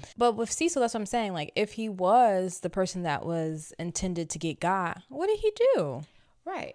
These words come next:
Speaker 2: and we're gonna kinda get to the possibilities. But I was just basically saying that to say I hope the police were looking at both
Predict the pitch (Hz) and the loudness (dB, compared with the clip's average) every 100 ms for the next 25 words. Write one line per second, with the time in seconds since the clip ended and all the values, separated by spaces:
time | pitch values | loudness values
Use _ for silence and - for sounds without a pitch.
0 | - 220 269 330 392 - 269 240 190 190 | -12 -8 -8 -8 -10 -10 -10 -10 -8 -10
1 | - 180 160 151 147 - 151 98 - - | -8 -12 -10 -10 -10 -12 -12 -14 -16 -18
2 | - - - _ _ _ - 202 226 233 | -20 -20 -20 _ _ _ 0 2 4 2
3 | 226 202 202 185 170 - 156 156 170 180 | -4 -6 -6 -6 -6 -4 -4 0 -2 -2
4 | 160 151 135 143 185 175 160 147 165 156 | -4 -4 -4 -6 -6 -6 -6 -8 -8 -6
5 | 160 - 147 143 151 151 143 - - 139 | -6 -6 -8 -8 -8 -10 -12 -12 -6 -6
6 | 139 | -6